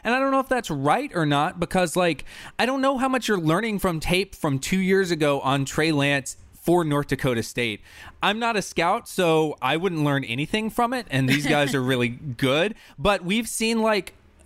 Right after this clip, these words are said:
Speaker 1: you know, even the best scouts are, can't tell you who, who is gonna succeed in the N F L at quarterback. I think that's sort of, like, where we're at right now,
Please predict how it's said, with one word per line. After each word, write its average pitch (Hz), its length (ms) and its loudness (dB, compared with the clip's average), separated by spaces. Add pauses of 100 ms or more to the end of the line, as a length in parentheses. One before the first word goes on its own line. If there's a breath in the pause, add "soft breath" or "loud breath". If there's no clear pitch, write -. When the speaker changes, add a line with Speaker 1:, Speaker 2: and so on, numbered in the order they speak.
(240)
Speaker 1:
you 202 160 0
know, 220 160 2
even 226 240 0
the 220 80 0
best 185 280 -2
scouts 180 460 -2
are, 151 240 2 (540)
can't 196 320 -2
tell 175 240 2
you 151 160 4
who, 135 420 4 (500)
who 147 180 4
is 131 100 2
gonna 127 180 0
succeed 117 420 0
in 104 100 2
the 107 100 2
N 101 60 2
F 101 120 0
L 95 120 2
at 98 80 -8
quarterback. 95 520 -6
I 127 120 0
think 165 160 2
that's 160 200 2
sort 165 220 -2
of, 135 100 0
like, 123 360 0 (100)
where 139 400 0
we're 123 140 2
at 123 260 0
right 110 220 -6
now, 104 300 0